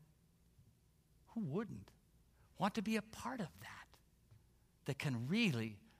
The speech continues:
make a difference for all eternity? No church is perfect. My goodness, no church is perfect. We're certainly not. But we join with thousands of believers down through the ages that have so much potential,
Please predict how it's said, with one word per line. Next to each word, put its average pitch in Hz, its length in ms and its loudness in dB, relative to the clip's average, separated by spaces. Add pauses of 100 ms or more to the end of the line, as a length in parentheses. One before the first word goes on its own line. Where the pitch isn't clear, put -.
make 123 160 -2
a 113 60 -4
difference 107 640 -4 (420)
for - 160 -10
all 107 200 -2
eternity? 95 520 -4 (1900)
No 170 80 8
church 180 260 6
is 107 120 4
perfect. 143 400 4
My 151 340 -4 (280)
goodness, 131 420 -2
no 117 160 0
church 110 280 -2
is 98 100 -6
perfect. 95 360 -2
We're 156 140 0
certainly 104 360 -4
not. 92 260 -6 (2500)
But 117 120 -8
we 143 160 6
join 143 360 8
with 113 140 4 (100)
thousands 135 460 4
of 123 100 2
believers 123 340 2
down 123 220 2
through 120 180 -2
the 113 140 4
ages 117 360 2
that 110 80 -4
have 104 200 0
so 135 320 2
much 123 220 -2
potential, 123 580 -4